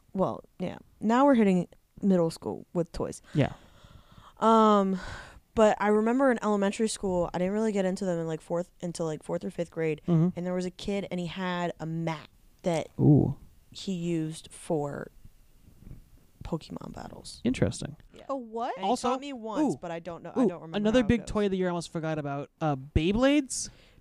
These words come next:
Speaker 1: Beyblade, Beyblade,
Speaker 2: Let
Speaker 1: let
Speaker 2: it
Speaker 1: it
Speaker 2: rip.
Speaker 1: rip.
Speaker 2: Re-, remember when there was a Beyblade tournament on campus last year? We were considering going as the podcast.
Speaker 3: <laughs> Yeah.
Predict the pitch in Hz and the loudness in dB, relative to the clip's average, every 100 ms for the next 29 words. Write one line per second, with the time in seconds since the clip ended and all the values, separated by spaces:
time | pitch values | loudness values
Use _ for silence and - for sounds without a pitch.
0 | - 202 196 220 254 254 208 214 202 208 | -6 -2 -2 0 0 -2 -2 -4 -2 -4
1 | 247 254 247 294 294 247 240 220 277 247 | -4 -4 -6 -6 0 2 2 4 2 2
2 | - - 190 233 214 302 311 262 214 175 | -4 -6 -2 0 2 2 4 4 4 4
3 | 180 190 190 196 185 175 185 180 180 175 | 4 2 2 2 0 -2 0 0 0 -4
4 | 190 170 156 147 160 170 170 160 147 151 | -4 -4 -4 -4 -2 0 0 0 -2 -2
5 | 160 151 147 147 - 139 147 - 160 160 | -4 -4 -4 -4 -2 0 0 0 -4 -6
6 | 339 359 - 508 | -10 -12 -10 -8